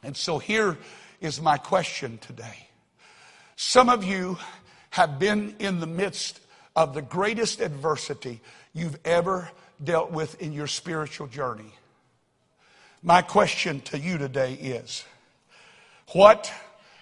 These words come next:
opportunity have you found in your adversity? Because with every adversity, God always puts in an opportunity.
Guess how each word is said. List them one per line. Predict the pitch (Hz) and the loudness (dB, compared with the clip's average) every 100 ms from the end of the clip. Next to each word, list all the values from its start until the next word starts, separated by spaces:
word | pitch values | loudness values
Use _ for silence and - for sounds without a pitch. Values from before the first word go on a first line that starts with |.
| _ | _
opportunity | 190 175 175 143 - 208 156 131 139 107 - _ _ _ _ _ _ - | 6 6 4 -8 -4 -4 -4 -8 -10 -12 -20 _ _ _ _ _ _ -8
have | 165 135 | -6 -4
you | 156 | -6
found | 170 - 156 139 123 117 107 - _ _ _ _ - | -4 0 2 2 -2 -8 -18 -20 _ _ _ _ -14
in | 147 127 | -10 -8
your | 139 147 | -6 -4
adversity? | 143 127 120 - 120 - - _ _ _ _ _ _ _ _ _ _ _ - - - 151 | -4 -4 -8 -8 -14 -18 -20 _ _ _ _ _ _ _ _ _ _ _ -20 -20 -12 -4
Because | 175 - 190 151 | -2 2 2 2
with | 180 165 | -4 -2
every | 220 226 233 240 233 160 - - _ _ - | 4 6 6 2 0 -4 -14 -20 _ _ -2
adversity, | 196 143 185 - 143 123 117 - _ _ _ - - _ 170 | -2 0 -2 -2 -6 -8 -12 -18 _ _ _ -20 -20 _ 4
God | 175 160 147 | 8 8 8
always | - 170 180 180 160 165 147 - - - _ _ - | 2 6 8 8 2 -2 -2 -8 -10 -16 _ _ -12
puts | - 180 - | -4 -4 -4
in | 185 160 135 123 - _ _ - | -6 -4 -6 -10 -20 _ _ -10
an | 147 | -6
opportunity. | 147 143 151 - 143 107 - - | -4 -4 -6 -12 -14 -14 -18 -18